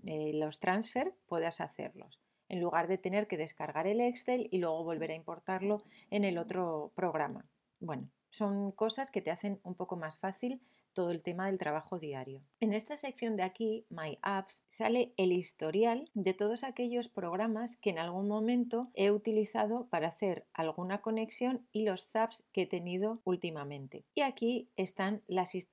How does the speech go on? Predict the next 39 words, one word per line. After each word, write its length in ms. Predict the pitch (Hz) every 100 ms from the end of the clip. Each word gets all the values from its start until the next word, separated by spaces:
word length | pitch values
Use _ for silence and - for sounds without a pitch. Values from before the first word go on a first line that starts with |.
| -
integraciones 840 | 180 175 170 160 - 180 196 208
customizadas 880 | 202 - 170 156 - 160 160 170 -
que 200 | - 170
yo 140 | 151 151
he 100 | 151
hecho. 240 | 135 - - _
Y 60 | -
esta 200 | 254 311
sección 380 | 302 254 226 202
de 60 |
aquí, 360 | 185 190 220 208
Zap 220 | - 208
History, 520 | 214 220 - 190 196 -
está 260 | 180 -
muy 180 | 165 165
bien, 280 | 214 269 156 - _ _
porque 240 | - 247 311
lo 100 | 208
que 120 | 190
te 100 | 170
ayuda 540 | 175 214 220 233 233 _
es 320 | 202 190 -
a 140 | - 180
identificar 800 | 175 180 175 175 185 185 165 -
un 200 | 220 233
zap, 340 | 233 247 254 - -
es 120 | 190
decir, 480 | 185 - 185 170 156 _ _ _ _
un 160 | 220
movimiento 800 | 233 262 233 214 214 220 285 349 _ _ _
entre 380 | - 180 175 170
dos 260 | 170 190 196
programas 640 | - 170 165 170 240 320 -
o 160 | 170
tres, 300 | - 175 214
porque 240 | - - 156
se 120 | 156
pueden 320 | - 160 165
vincular 520 | 160 151 160 156 156